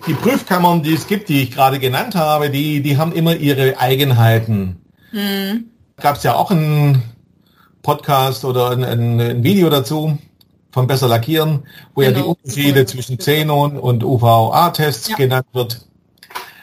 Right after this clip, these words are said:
Speaker 1: Und da sieht man, das ist auch nicht so problemlos, dass man sagen kann, mit jeder Prüfkammer, äh, hat man den, das Problem erschlagen. Und,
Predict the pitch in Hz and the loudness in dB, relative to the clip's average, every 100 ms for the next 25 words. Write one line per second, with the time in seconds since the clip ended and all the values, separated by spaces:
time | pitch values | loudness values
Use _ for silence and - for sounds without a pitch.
0 | - - 139 135 131 143 147 131 120 139 | -20 -4 0 2 2 2 2 2 0 0
1 | - 147 143 - 131 - - 127 139 143 | 2 2 2 -2 -4 -4 -2 2 2 2
2 | 117 - _ - 120 113 131 139 120 110 | 0 -4 _ -2 -2 0 0 2 2 2
3 | 110 117 113 117 120 131 123 120 120 120 | 0 0 -2 0 2 2 2 2 2 2
4 | 117 120 120 120 113 131 127 123 120 117 | 0 2 2 0 0 0 0 0 2 4
5 | 113 - - - - - - - 123 120 | 2 0 -8 -10 -20 -20 -20 -6 -4 0
6 | 113 110 107 110 113 - - 113 - 110 | 0 2 0 -2 -4 -8 -4 -2 -2 -2
7 | 107 110 - 104 92 95 98 90 _ _ | 0 0 -2 -2 -2 -2 -6 -8 _ _
8 | _ _ _ - - - - - 120 123 | _ _ _ -20 -20 -20 -10 2 4 4
9 | 120 113 117 | 0 -4 -8